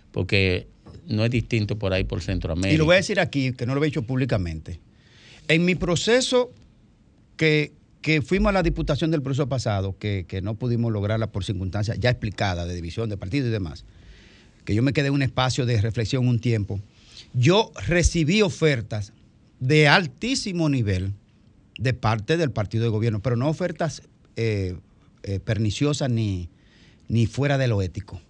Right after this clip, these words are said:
Speaker 2: sino en base a que ahí había un espacio de oportunidad para una persona como yo, gente de alto nivel del P R M, de alto nivel. Y, y yo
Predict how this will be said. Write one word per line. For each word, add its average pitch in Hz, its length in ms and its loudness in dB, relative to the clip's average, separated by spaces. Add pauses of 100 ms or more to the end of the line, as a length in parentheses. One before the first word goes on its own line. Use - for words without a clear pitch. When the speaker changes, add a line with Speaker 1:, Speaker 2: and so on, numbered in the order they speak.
(320)
Speaker 2:
sino 123 520 0 (600)
en 120 200 2
base 143 360 2
a 147 260 -2 (160)
que 131 80 0
ahí 120 120 2
había 147 180 4
un 147 120 2
espacio 160 360 -2
de 170 60 0
oportunidad 117 540 -2
para 110 160 0
una 123 200 -2
persona 151 420 -2
como 104 220 -2
yo, 80 220 -8 (240)
gente 156 320 0
de 139 140 4
alto 202 240 0
nivel 147 280 0
del 120 140 -2
P 120 120 -6
R 98 240 -4
M, 69 240 -12 (120)
de 139 120 4
alto 214 260 0
nivel. 85 340 -4 (600)
Y, 165 80 0 (100)
y 156 140 6
yo 185 360 4